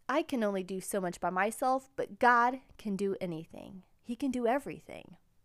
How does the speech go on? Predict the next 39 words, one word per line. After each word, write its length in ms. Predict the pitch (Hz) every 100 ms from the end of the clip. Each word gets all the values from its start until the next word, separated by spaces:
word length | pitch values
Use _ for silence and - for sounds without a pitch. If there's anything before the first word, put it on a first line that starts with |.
| _
I'm 400 | 262 339 302 196
limited 420 | 196 262 220 180 165
in 100 | 170
my 160 | 170 -
thinking, 540 | 165 165 170 160 190 - _ _ -
but 160 | -
God 300 | 262 294 220
is 180 | 196 190 220
unrestricted. 880 | 220 226 - - 220 - - - - _ _ _ _
I 160 | 302 330
see 320 | - 208 202
a 80 | 190
small 480 | - - 185 208 294
piece 280 | 320 320 359
of 120 | 302
the 100 | 330
puzzle, 600 | 311 330 311 330 339 339 _ _
and 200 | 226 208
God 460 | 196 247 254 151 190
sees 320 | - 214 196
the 120 | 165
whole 300 | - 208 196
entire 440 | 143 175 180 165 160
picture. 600 | 165 165 - - 190 - _ _ -
I 220 | 302 359
see 320 | - 247 208
one 280 | 190 262 339
chapter 460 | - 139 - 185
of 140 | 165 175
my 180 | 160 160
life, 380 | 156 - 170 214
and 100 | 185
it's 180 | 175 208
usually 320 | 214 214 180
the 100 | 185
one 220 | 190 185
I'm 320 | 170 170 170
currently 580 | - 233 208 - 170 165
in, 380 | 285 240 165